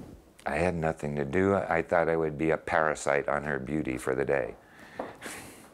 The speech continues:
Uh, was the best offer I had. "So yes, I'll drive you around and we'll go see a voodoo priest, and, and that will be fun and we'll have a nice time. Maybe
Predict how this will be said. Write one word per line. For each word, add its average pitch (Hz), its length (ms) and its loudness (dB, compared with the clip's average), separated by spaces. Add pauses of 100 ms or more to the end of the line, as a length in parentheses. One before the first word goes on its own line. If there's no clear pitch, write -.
(1080)
Uh, 76 380 4 (220)
was 80 400 -2 (140)
the 85 60 0
best - 460 -2
offer 76 320 2
I 73 140 2
had. 67 300 0 (180)
"So 85 220 2
yes, 95 280 4
I'll 87 200 6
drive 98 320 4
you 107 140 4
around 82 380 4
and 82 120 -2
we'll 87 100 2
go 98 160 6
see 98 220 2
a 95 80 6
voodoo 78 340 0
priest, 73 500 -2
and, 80 280 0 (600)
and 110 300 6
that 104 140 8
will 113 120 4
be 113 160 4
fun 101 420 4
and 98 200 2
we'll 101 120 4
have 95 120 4
a 95 60 0
nice 90 280 0
time. 90 300 2
Maybe 90 420 2